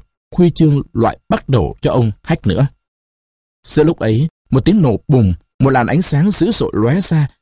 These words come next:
như một luồng chớp nhoáng, rồi tại một góc phòng bốc um lên. Trong đám các quan khách, ai không quen đều phải bàng hoàng nhìn. Ấy là một phái viên đốt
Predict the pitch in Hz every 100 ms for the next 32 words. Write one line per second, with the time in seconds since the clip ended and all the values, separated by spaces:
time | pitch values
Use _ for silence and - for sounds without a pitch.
0 | - 208 160 131 120 104 - - 120 113
1 | 151 233 - _ - 123 110 101 90 -
2 | 110 104 214 226 - 95 78 - _ 208
3 | - _ - 156 131 127 110 _ _ _
4 | _ _ _ - 127 107 110 107 131 170
5 | 185 139 120 107 185 - _ _ _ -
6 | 139 131 113 - 175 160 156 151 - 123
7 | 98 104 87 - 107 87 95 85 95 85
8 | - _ _ 190 202 120 101 - 127 170
9 | - 143 127 - _ - 190